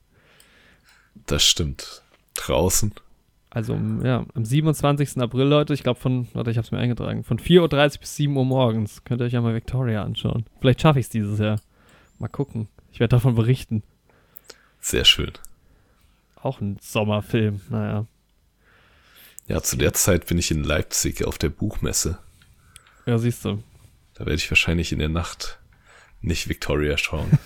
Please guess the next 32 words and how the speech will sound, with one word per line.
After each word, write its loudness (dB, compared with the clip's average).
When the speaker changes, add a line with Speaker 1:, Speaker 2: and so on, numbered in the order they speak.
Speaker 2:
<laughs> 2
Nee, 4
aber 2
du -6
kannst 8
ja 10
dann 4
von 2
der 10
Buchmesse 4
erzählen. -4
In 4
diesem 8
Speaker 1:
Genau. 6
Speaker 2:
Literaturpodcast. -2
Ich 2
hab 2
angefangen, 4
Speaker 1:
Der 2
Sch- 10
Speaker 2:
Trainspotting 2
zu -10
lesen. -2
Speaker 1:
Sehr 2
schön. 2
Ich -2
hab -2
die 4
Woche 4
auch 0
was -4
gelesen. -4